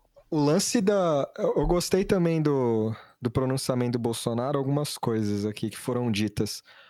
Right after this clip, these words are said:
O Maia jogou no discurso da superstição dele, né? Porque ele já tem esse tweet pronto.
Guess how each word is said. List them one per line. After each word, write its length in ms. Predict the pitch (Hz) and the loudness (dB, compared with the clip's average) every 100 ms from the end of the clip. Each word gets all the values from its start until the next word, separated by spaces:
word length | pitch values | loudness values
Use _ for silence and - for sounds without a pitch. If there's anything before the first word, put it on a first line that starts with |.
| - _ _ | -20 _ _
O 160 | - 123 | -2 0
Maia 580 | 123 127 139 170 185 - | 2 2 4 6 4 4
jogou 560 | 151 107 147 135 135 139 | 4 6 4 4 4 6
no 220 | 139 139 | 6 4
discurso 1040 | 131 131 - 143 135 - 147 127 120 117 131 | 4 2 2 2 2 0 0 2 2 0 -2
da 100 | 127 | -2
superstição 800 | 120 135 135 127 131 - 131 131 | -2 -2 -2 -2 -2 -2 -2 0
dele, 300 | 117 127 208 | 2 2 2
né? 220 | 127 139 151 - 190 - - 98 - | 0 -2 -4 -10 -12 -14 -18 -16 -6
Porque 220 | - 123 139 | -2 0 2
ele 100 | 135 | 2
já 160 | 147 | 0
tem 160 | 139 151 | 2 0
esse 160 | 165 - | 0 0
tweet 300 | 175 175 - | 0 0 2
pronto. 560 | 202 156 117 - - | 2 4 2 -2 -12